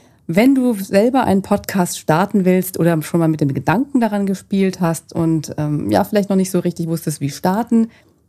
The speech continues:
Vielleicht findest du es einfach nur so interessant, mal reinzuschnuppern in die Podcast-Welt, beziehungsweise auch ein bisschen in meine Welt, weil jede macht ja den Podcast ein bisschen anders, glaube ich. Und ja, einfach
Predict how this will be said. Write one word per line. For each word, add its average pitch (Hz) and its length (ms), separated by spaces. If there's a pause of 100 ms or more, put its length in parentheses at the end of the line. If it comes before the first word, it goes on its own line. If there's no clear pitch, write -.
Vielleicht 285 260
findest 262 220
du - 20
es 233 80
einfach 208 240
nur 202 160
so 185 140
interessant, 175 560
mal 160 100
reinzuschnuppern 175 1040
in 160 460 (460)
die 165 60
Podcast-Welt, 170 1400 (300)
beziehungsweise 190 560
auch 185 80
ein 185 40
bisschen 175 200
in 165 180
meine 165 420
Welt, 147 320
weil 156 240
jede 160 340
macht 151 340
ja 156 340
den 151 180
Podcast - 580
ein 175 40
bisschen 170 280
anders, 190 500
glaube 170 300
ich. 185 220 (540)
Und 190 440 (560)
ja, 196 240
einfach 220 480